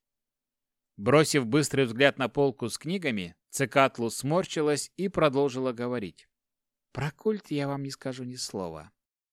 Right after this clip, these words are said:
Это тайна моего народа, а не моя. Можете пытать меня, копаться в мозгах,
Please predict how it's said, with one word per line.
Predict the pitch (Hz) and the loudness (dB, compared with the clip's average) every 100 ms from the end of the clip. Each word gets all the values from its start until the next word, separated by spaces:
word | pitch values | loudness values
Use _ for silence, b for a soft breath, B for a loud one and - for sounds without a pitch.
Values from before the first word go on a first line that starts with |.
| _ _ _ _ _ _ | _ _ _ _ _ _
Это | 175 202 185 | -6 -2 -4
тайна | - 175 165 156 | -2 -2 -2 -4
моего | 143 147 139 143 | -2 -2 -2 -4
народа, | 139 156 190 113 92 - | -2 -2 -4 -4 -8 -8
а | 104 | -6
не | 110 | -6
моя. | 113 131 127 - _ _ _ _ _ - | -6 -8 -8 -10 _ _ _ _ _ -4
Можете | 196 175 156 143 | -2 -2 -4 -6
пытать | 127 120 202 196 175 | -4 -4 -2 -4 -4
меня, | 139 131 110 98 _ _ | -6 -6 -6 -10 _ _
копаться | 113 - 139 - 110 | -12 -6 -6 -6 -6
в | |
мозгах, | 104 107 95 110 147 135 | -6 -8 -8 -4 -2 -4